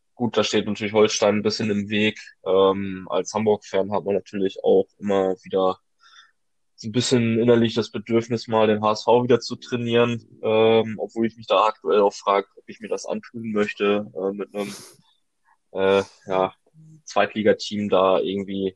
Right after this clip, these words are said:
äh, in der ersten Liga anzutreten. Ich meine, selbst Ribeirinho hat ja auf, äh, die internationalen Wettbewerbe verzichtet, weil er gesagt hat, ja, also mit dem H S V macht das doch überhaupt keinen Sinn.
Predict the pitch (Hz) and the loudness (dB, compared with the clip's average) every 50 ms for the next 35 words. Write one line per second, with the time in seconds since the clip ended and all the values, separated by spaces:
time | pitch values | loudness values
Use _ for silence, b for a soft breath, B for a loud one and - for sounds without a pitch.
0 | _ _ - 90 90 90 92 92 92 90 - _ _ _ _ _ _ _ _ - | _ _ -8 -4 -2 0 0 0 0 -2 -6 _ _ _ _ _ _ _ _ -10
1 | 98 101 95 69 76 - - - 104 95 95 98 95 90 85 - - 98 104 - | -6 -2 0 0 0 -2 -4 -6 -10 -8 -4 0 2 2 2 2 -2 -4 -8 -8
2 | - - - - 95 85 - - 90 87 - - 92 85 87 92 90 - - - | -12 -12 -12 -10 -10 -10 -10 -10 -14 -14 -14 -10 -6 -6 -6 -6 -8 -14 -8 -2
3 | 92 90 - - - - - 104 98 98 92 95 98 98 98 101 95 92 98 98 | -2 -2 -2 -2 -6 -6 -6 -2 -2 -2 -2 -4 -6 -6 -2 0 0 0 2 0
4 | 90 - 104 90 87 85 80 - - - 87 90 87 - - - - - - 90 | 0 0 0 0 2 2 0 0 0 0 0 0 -2 -4 -8 -14 -10 -4 -2 0
5 | 92 90 90 - _ b b b b _ - 101 95 90 95 95 98 95 - - | 0 0 0 -2 _ b b b b _ -4 -4 -4 -4 -4 -2 -2 -2 -2 0
6 | 98 87 85 90 92 - - - 104 95 - 87 92 92 - - - - - - | -2 0 0 0 0 -2 -4 -2 -2 -2 0 0 0 0 -2 -6 -12 -10 -8 -10
7 | 92 - - - 82 - - - 78 90 90 92 95 90 87 - _ - 85 - | -10 -10 -10 -10 -10 -10 -10 -10 -8 -8 -6 -8 -8 -8 -8 -10 _ -12 -14 -12
8 | - - 82 87 78 90 92 _ - - - 87 92 90 90 - - 98 - 85 | -10 -6 -4 -2 -2 -2 -4 _ -10 -16 -14 -14 -12 -12 -12 -12 -12 -12 -10 -10
9 | 92 - - - 80 92 - - 85 - - - 90 85 82 90 90 _ - - | -10 -10 -12 -14 -14 -14 -14 -12 -12 -12 -12 -10 -10 -10 -10 -10 -14 _ -12 -12
10 | 95 101 95 98 104 107 107 | -10 -10 -8 -6 -6 -6 -6